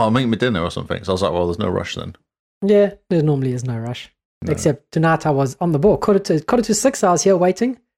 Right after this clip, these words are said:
Speaker 1: Jeez, that's
Speaker 2: Going
Speaker 1: unusual. That's what time I started cooking dinner. I left,
Speaker 2: <laughs>
Speaker 1: I left, um, uh, Paul at, like, ten to eight, I think it was.
Speaker 2: Man.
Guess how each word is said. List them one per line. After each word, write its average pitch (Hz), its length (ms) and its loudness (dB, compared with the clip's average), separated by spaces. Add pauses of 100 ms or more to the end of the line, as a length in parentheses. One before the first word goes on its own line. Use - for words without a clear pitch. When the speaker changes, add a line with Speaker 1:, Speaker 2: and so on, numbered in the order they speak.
(120)
Speaker 1:
Jeez, 107 600 -10
that's - 160 -8
Speaker 2:
Going 175 180 2
Speaker 1:
unusual. 104 240 -2
That's - 140 0
what 156 100 2
time 117 200 0
I 107 40 2
started 110 240 -2
cooking 101 260 -4
dinner. 104 280 -4 (280)
I 180 80 6
left, 143 280 4
Speaker 2:
<laughs> - 40 -2
Speaker 1:
I 127 60 2
left, 123 400 -2
um, 95 520 -2 (920)
uh, 98 280 2 (180)
Paul 147 320 2
at, 87 140 0
like, 90 240 -2
ten 98 320 -2
to - 300 -4
eight, 92 240 -6
I 104 40 -10
think 85 200 -10
it 50 60 -12
was. 50 300 -12 (320)
Speaker 2:
Man. 147 480 -6